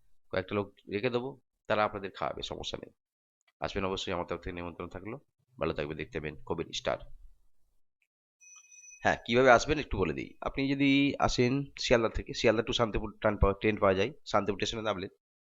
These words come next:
টোটোওয়ালাকে বলবেন যে হরিনদী বালিয়াডাঙ্গা যাব, হরিনদী বালিয়াডাঙ্গা যাব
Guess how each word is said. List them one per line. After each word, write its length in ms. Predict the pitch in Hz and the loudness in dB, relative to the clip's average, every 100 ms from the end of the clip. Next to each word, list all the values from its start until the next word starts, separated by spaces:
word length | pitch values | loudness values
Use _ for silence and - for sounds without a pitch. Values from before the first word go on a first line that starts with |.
| _ - _ - | _ -20 _ 0
টোটোওয়ালাকে 400 | 113 117 117 110 | 4 4 2 0
বলবেন 280 | 110 98 98 _ _ _ _ _ 92 | -2 -2 -6 _ _ _ _ _ 0
যে 100 | 101 | 2
হরিনদী 400 | 90 113 117 117 | 4 2 0 0
বালিয়াডাঙ্গা 440 | 107 80 73 64 | 2 2 2 0
যাব, 160 | 50 53 - - - - - | -4 -8 -10 -12 -12 -12 -2
হরিনদী 440 | 107 113 120 123 143 98 | 0 2 -2 -4 -6 0
বালিয়াডাঙ্গা 440 | 92 90 85 82 | 2 4 2 -2
যাব 120 | 69 | -2